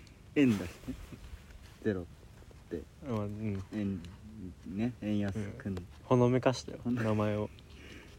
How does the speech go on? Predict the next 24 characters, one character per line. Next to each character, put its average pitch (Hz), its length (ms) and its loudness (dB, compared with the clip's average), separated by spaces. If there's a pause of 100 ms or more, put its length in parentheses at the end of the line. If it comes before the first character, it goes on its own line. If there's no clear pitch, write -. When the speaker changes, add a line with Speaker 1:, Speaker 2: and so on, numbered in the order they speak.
(100)
Speaker 1:
円 117 200 4
安 107 180 2
く 110 60 -4
ん。 - 20 2
Speaker 2:
ま 107 120 4
あ、 - 20 6 (960)
Speaker 1:
で？ 139 180 6 (500)
Speaker 2:
レ 113 140 6
イ 110 40 8
っ - 20 0
て - 180 -2
い 110 40 6
う 110 40 6
こ 117 80 4
と 123 140 6
で。 113 160 6
Speaker 1:
あ、 107 160 2
レ-、 107 200 2
レ 110 120 6
イ、 98 180 2 (260)
レ 110 140 8
イ 92 180 2 (760)
で。 131 160 8
Speaker 2:
っ - 40 0